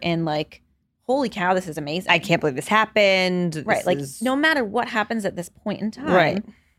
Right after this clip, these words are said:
Speaker 1: this is fantastic. But it was just straight to the negative, "You don't even need to come back." And then she's like, "If you would feel better, you can come back next week and we can check." And I was like, "Yeah, I think I'd feel better if we just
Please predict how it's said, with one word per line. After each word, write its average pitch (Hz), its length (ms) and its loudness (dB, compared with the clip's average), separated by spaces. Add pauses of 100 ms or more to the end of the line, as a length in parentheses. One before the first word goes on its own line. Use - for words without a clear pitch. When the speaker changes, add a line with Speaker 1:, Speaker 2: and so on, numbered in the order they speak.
Speaker 1:
this 175 360 -2
is 175 160 -2
fantastic. - 840 -12 (800)
But 196 120 0
it 139 80 2
was 175 180 -2
just 175 300 -4
straight 240 300 -4
to 262 80 -6
the 233 80 0
negative, 190 600 2 (320)
"You 202 140 -4
don't 202 140 2
even 180 140 -2
need 170 140 -2
to 160 60 -10
come 160 160 -10
back." 165 200 -8 (300)
And 196 100 -4
then 196 100 2
she's 185 140 -10
like, 190 140 -2 (120)
"If 233 220 -2
you 311 280 0
would 196 160 -2
feel 214 220 -2
better, 170 560 0 (400)
you 240 120 -4
can 247 120 -6
come 202 140 -2
back 170 200 0
next - 240 -10
week 202 200 -4
and 156 60 -4
we 156 80 -4
can - 160 -14
check." - 480 -2 (420)
And 196 100 -6
I 190 60 -4
was 185 100 -6
like, 190 140 -8 (420)
"Yeah, 254 160 0
I 294 60 2
think 208 220 -6
I'd 202 100 -8
feel 202 140 -4
better 208 260 0
if 175 120 -6
we 180 80 -4
just - 300 -10